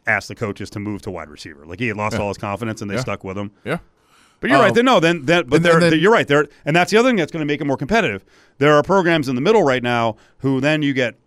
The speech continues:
Speaker 1: funding with the N I L. Then you're bringing up competition to the big boys. Like, there are lots of schools that can pay,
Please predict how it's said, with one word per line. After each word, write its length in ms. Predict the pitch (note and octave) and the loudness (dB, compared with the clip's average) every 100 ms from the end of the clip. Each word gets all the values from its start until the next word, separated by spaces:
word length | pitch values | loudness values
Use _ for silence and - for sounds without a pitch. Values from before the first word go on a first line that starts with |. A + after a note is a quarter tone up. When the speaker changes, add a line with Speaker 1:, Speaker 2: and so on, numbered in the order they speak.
| _ | _
Speaker 1:
funding 440 | - F#3 G#3 F3+ C#3+ | -4 -2 0 0 -2
with 100 | A#2+ | -2
the 120 | C3 | -2
N 120 | B2 | -2
I 120 | A#2 | -2
L. 180 | A2+ A#2+ | -2 -2
Then 180 | A#2 D3 | 0 2
you're 200 | C#3+ A#3+ | 4 4
bringing 280 | D#3 D3 C3+ | 2 0 0
up 120 | A#2+ | -6
competition 540 | B2+ B2 A#2+ C#3 C3+ A2 | -8 -8 -6 -8 -8 -10
to 80 | |
the 100 | A2+ | -8
big 180 | A2 A2 | -6 -8
boys. 400 | G2+ G2 G#2+ C3+ - _ - | -8 -8 -8 -12 -18 _ -6
Like, 240 | C#3 - _ _ | -6 -6 _ _
there 220 | A2+ D#3 E3+ | -2 2 4
are 220 | D#3+ C#3+ | 4 2
lots 260 | C#3+ D3+ - | 2 0 -4
of 80 | |
schools 320 | - D#3+ D3+ C3 | -8 -4 -2 -2
that 140 | B2 | -6
can 100 | A#2 | -8
pay, 540 | - B2+ A#2 A2 G#2+ | -6 -4 -2 -4 -6